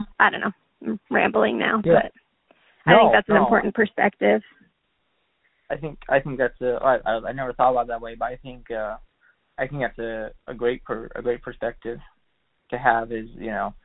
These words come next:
Speaker 2: is, um, even if you're not passionate about your job, my job is helping me to fulfill my passions outside of that. Um, I think
Speaker 1: Mm-hmm.
Speaker 2: that's wonderful. And I think, too, in, in, in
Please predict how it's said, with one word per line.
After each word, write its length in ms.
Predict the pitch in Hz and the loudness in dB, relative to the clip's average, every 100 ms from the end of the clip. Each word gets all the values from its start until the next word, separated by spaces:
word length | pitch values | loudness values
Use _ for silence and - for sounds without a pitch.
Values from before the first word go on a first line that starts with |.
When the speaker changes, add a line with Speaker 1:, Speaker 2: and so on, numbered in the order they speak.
| _ _ _ _ | _ _ _ _
Speaker 2:
is, 340 | - 101 104 104 | -8 -6 -6 -6
um, 380 | 107 101 101 101 _ _ _ _ _ _ _ | -4 -4 -6 -10 _ _ _ _ _ _ _
even 140 | 110 110 | -8 -8
if 60 | |
you're 80 | 117 | -2
not 180 | 107 101 | -2 2
passionate 360 | 117 117 - | 2 2 -4
about 100 | 113 | -6
your 100 | 104 | -6
job, 320 | 110 113 110 113 | -4 -2 0 -2
my 180 | 113 | -6
job 260 | 110 110 107 | -4 -4 -4
is 60 | - | -6
helping 320 | 113 104 104 | -6 -6 -10
me 160 | 95 95 - | -14 -16 -14
to 280 | 98 92 90 - _ _ | -12 -10 -12 -18 _ _
fulfill 280 | - 110 107 | -6 -2 -2
my 120 | 95 107 | -2 -2
passions 420 | 95 - - - | -4 -4 -8 -4
outside 440 | 104 - 104 107 | -4 0 0 0
of 60 | 101 | 0
that. 240 | 101 104 - _ _ _ _ 98 | -4 -4 -8 _ _ _ _ -4
Um, 320 | 104 98 92 - | -4 -6 -12 0
I 80 | 120 | 6
think 120 | 131 | 6
Speaker 1:
Mm-hmm. 160 | 165 117 | 6 2
Speaker 2:
that's 80 | 240 | 0
wonderful. 380 | - - 113 113 | -6 -10 -6 -6
And 100 | 190 - _ - | -8 -12 _ -10
I 80 | 139 | -8
think, 240 | 208 190 - | -8 -12 -10
too, 360 | 160 147 147 143 - _ _ - | -8 -6 -6 -8 -14 _ _ -8
in, 260 | 123 113 | -8 -6
in, 300 | 117 120 117 | -8 -10 -10
in 180 | 120 113 | -10 -12